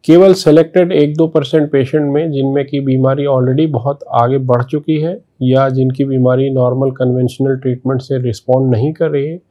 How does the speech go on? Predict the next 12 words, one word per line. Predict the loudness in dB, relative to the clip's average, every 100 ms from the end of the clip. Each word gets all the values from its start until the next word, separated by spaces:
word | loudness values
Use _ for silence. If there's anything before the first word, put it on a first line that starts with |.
| _ _ -4
उनमें | 0 0 0
surgery | 0 0 0 -2
की | -2 -2
ज़रूरत | -2 -2 -4
पड़ती | -2 -2 -4 -8
है, | -10 -14 _ _ _ 0
नहीं | 0
तो | 2 2
ज़्यादातर | 4 4 4 2 0
मरीजों | 0 0 0 -2
को | -2 -4
हम | -4 -6